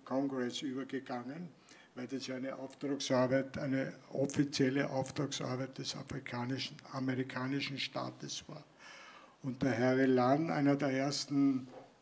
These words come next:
Kunsthändler, Fotografiehändler, hatte den Nachlass nicht nur von Ansel Adams, sondern auch von Edward Weston.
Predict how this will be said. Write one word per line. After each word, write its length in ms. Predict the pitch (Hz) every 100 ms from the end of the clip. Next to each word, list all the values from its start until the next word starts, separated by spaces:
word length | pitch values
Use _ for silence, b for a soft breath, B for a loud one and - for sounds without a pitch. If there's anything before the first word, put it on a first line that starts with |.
| _ -
Kunsthändler, 760 | 156 160 - 147 147 143 147
Fotografiehändler, 1120 | 143 127 - 123 127 - 139 143 135 131 143
hatte 260 | 123 123 139
den 260 | 139 123 120
Nachlass 640 | 117 123 139 131 131 -
nicht 260 | 127 127 139
nur 80 |
von 240 | 127 139 131
Ansel 360 | 127 131 139
Adams, 460 | 127 135 151 143 139
sondern 280 | 135 135 131
auch 200 | 127 131
von 220 | 147 135
Edward 420 | 135 135 139 131 127
Weston. 500 | 131 - - 165